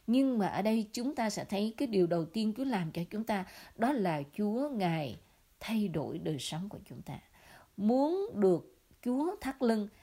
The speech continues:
hãy để Chúa đổi sự buồn rầu ra sự khoái lạc. Điều này bởi đức tin, và người nào muốn được điều này, hãy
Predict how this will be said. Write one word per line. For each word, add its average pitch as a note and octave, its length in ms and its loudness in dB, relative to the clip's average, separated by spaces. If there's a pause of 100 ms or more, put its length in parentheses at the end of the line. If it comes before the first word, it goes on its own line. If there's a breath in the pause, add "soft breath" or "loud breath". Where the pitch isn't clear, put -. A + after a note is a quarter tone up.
(140 loud breath)
hãy E3+ 160 0
để E3 320 -2
Chúa C4 100 -4
đổi F3 360 0
sự D#3+ 200 -2
buồn D#3 320 0
rầu D3+ 320 2
ra G3+ 400 -2
sự - 280 -6
khoái F#3 280 -6
lạc. F3+ 200 -10 (920)
Điều G3 240 4
này E3 420 0 (100)
bởi F3 180 2
đức C4+ 140 0 (100)
tin, A3 320 2
và F3 120 4
người D#3+ 340 -2
nào D3+ 560 -2
muốn B3 280 2
được F#3+ 140 0
điều D#3+ 160 -2
này, D3 260 -4 (320 loud breath)
hãy E3+ 460 -2